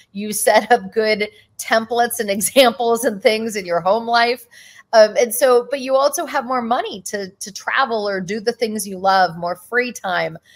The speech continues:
So that's a little bit where that concept came through.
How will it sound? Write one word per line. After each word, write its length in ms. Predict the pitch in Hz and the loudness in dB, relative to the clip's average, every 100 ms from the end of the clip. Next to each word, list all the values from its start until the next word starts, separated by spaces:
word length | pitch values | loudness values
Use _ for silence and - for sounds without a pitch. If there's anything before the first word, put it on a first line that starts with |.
| _ _ | _ _
So 420 | - 277 254 247 - - 220 | 2 6 8 6 2 -8 -16
that's 540 | 180 247 285 403 - | 0 2 2 0 -2
a 60 | 359 | -4
little 300 | 285 311 302 | 0 0 4
bit 220 | 285 226 | 4 4
where 220 | 226 220 | 2 0
that 200 | 208 - | -2 -4
concept 680 | - 220 214 220 233 - - | -8 -6 -4 -2 -4 -4 -8
came 280 | 226 202 | -8 -8
through. 540 | 190 - 185 185 233 | -12 -4 0 2 4